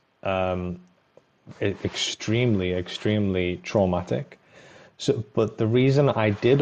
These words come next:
all of these and every other choice that I made was because it forced me to be who I am today. For example, I have a fantastic ability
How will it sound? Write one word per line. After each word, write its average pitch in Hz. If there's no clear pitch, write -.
all 127
of 104
these 98
and 104
every 120
other 135
choice 101
that 98
I 92
made 92
was 107
because 113
it 113
forced -
me 101
to 101
be 113
who 107
I 104
am 104
today. 113
For 127
example, 120
I 127
have 123
a 110
fantastic -
ability 110